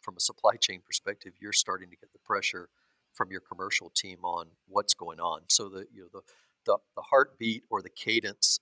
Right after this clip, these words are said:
of the questions begin to rapidly accelerate, uh, as time progresses. So it, it's back to the, the, the prior, uh, companies we were talking about, which is someone that can help give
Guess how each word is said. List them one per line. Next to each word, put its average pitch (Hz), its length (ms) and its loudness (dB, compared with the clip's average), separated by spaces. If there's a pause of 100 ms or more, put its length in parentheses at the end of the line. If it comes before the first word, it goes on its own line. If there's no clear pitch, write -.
of 101 140 4
the - 80 -18
questions - 680 2
begin 98 500 -10
to 98 340 2 (180)
rapidly 101 580 -4
accelerate, 90 680 2 (400)
uh, 90 180 6 (100)
as 98 160 4
time 95 320 -2
progresses. 92 640 0
So 92 360 4 (340)
it, 113 160 -14
it's - 180 -6
back 107 400 4
to 113 120 -8 (140)
the, 98 200 -12 (280)
the, - 100 -20 (440)
the - 80 -20 (320)
prior, 110 460 0 (420)
uh, 113 200 4 (140)
companies 101 460 -6
we 107 100 -20
were 104 120 -20
talking 104 320 4
about, 101 320 4
which 101 200 0
is 98 220 -4 (220)
someone 120 460 2
that 98 200 -6
can 87 140 -14 (100)
help 104 240 6
give 95 140 -14